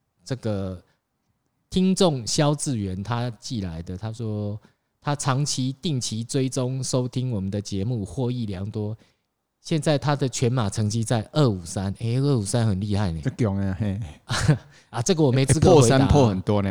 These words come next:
Speaker 1: 哎。
Speaker 2: 破三又破了七分钟欸。
Speaker 1: 哦，这我不知道哈。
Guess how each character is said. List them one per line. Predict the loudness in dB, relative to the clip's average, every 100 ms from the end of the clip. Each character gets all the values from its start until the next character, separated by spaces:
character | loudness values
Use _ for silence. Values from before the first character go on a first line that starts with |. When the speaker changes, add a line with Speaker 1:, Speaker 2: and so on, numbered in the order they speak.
| -2
Speaker 1:
哎。 | 2
Speaker 2:
破 | 4
三 | 4 4
又 | 2
破 | 2 2
了 | 2
七 | 2 -2
分 | 0 0
钟 | 0 -2 -4
欸。 | -8
Speaker 1:
哦， | -8
这 | -4
我 | -2 -2
不 | -2
知 | -6
道 | -8 -16
哈。 | -12 -12